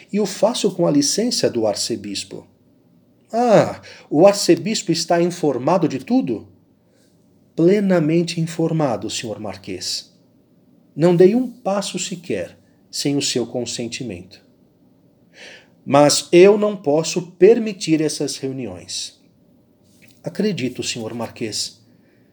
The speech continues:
que não quer me proibir de dar catecismo com a autorização do meu arcebispo. E se o arcebispo lhe disser que desista dessa ridícula empresa, o senhor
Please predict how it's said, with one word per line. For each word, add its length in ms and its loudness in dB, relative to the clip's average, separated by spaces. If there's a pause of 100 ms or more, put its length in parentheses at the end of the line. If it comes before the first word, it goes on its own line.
(300)
que 260 0
não 240 0
quer 300 2
me 100 -4
proibir 560 0
de 140 -6
dar 380 -2
catecismo 880 -2
com 340 -2
a 20 0
autorização 840 -2
do 100 -4
meu 220 -2
arcebispo. 680 -6 (1800)
E 80 4
se 220 6
o 140 8
arcebispo 640 0
lhe 100 0
disser 440 -2
que 100 -6
desista 720 4
dessa 400 -2
ridícula 840 -4
empresa, 500 -2
o 60 0
senhor 560 2